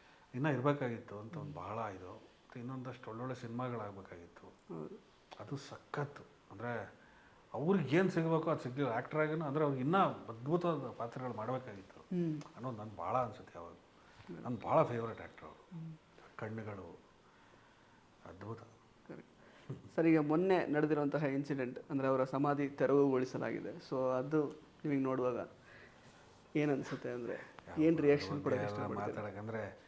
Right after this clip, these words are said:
Speaker 2: ಹ್ಮ್.
Speaker 1: ನಾ ಭಾಳ ಚಿಕ್ಕವರು. ಅಂದ್ರೆ, ಆ, ನನ್-, ನಮ್ಗೆ ಅವರ ಸಿನಿಮಾಗಳೇ ನನಗೆ ಒಂದೊಂದು ಏನಂತಾರೆ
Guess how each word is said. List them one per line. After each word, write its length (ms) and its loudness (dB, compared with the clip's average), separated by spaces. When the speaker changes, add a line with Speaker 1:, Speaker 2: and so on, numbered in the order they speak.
Speaker 2:
ಹ್ಮ್. 340 -6
Speaker 1:
ನಾ 60 -14
ಭಾಳ 340 -6
ಚಿಕ್ಕವರು. 460 -10
ಅಂದ್ರೆ, 340 -10
ಆ, 800 -16
ನನ್-, 540 -10
ನಮ್ಗೆ 400 0
ಅವರ 220 -4
ಸಿನಿಮಾಗಳೇ 800 4
ನನಗೆ 600 -4
ಒಂದೊಂದು 720 -12
ಏನಂತಾರೆ 520 -14